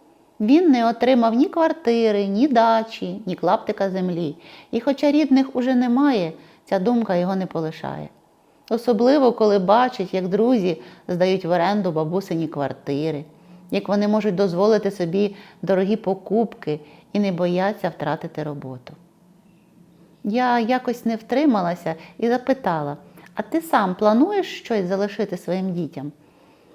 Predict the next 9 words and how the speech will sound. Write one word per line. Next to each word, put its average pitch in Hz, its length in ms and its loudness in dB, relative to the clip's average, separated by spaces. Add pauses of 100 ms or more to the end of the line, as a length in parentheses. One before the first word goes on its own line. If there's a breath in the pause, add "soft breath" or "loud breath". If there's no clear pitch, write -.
(140 soft breath)
І 214 140 -2
відповідь 208 420 -2
була 175 200 -2
проста: 165 560 -10 (480)
«Нема 247 300 0
чого, 262 400 -4 (640)
часи 262 380 -4
не 185 140 -4
ті». 165 220 -12